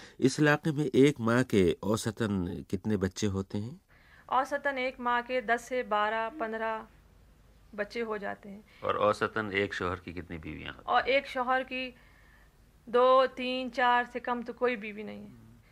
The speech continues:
Speaker 2: یہاں پہ آرام سے لڑکی کو بہت کم عمر میں شادی ہو جاتی ہے، لڑکی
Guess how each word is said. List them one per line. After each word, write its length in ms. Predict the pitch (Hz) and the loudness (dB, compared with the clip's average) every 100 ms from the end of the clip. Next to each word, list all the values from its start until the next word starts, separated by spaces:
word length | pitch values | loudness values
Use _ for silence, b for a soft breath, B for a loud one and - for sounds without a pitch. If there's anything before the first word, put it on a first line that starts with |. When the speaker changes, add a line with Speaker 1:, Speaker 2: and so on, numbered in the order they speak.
| b b b - | b b b -6
Speaker 2:
یہاں 240 | 247 240 | -2 0
پہ 180 | 240 254 | 0 0
آرام 360 | - 233 247 262 | 4 6 6 4
سے 280 | 254 269 226 | -2 -4 0
لڑکی 300 | 226 226 269 | -2 -2 -4
کو 120 | 262 | -6
بہت 580 | 226 262 302 302 294 - | -6 -2 2 4 2 2
کم 180 | 285 262 | 0 0
عمر 200 | 254 247 | -2 -2
میں 100 | 247 | -4
شادی 340 | 247 214 247 | -2 -2 -2
ہو 120 | 240 | -4
جاتی 360 | 240 233 226 240 | -2 -2 -4 -6
ہے، 60 | |
لڑکی 420 | 233 240 233 254 | -2 -2 -4 -12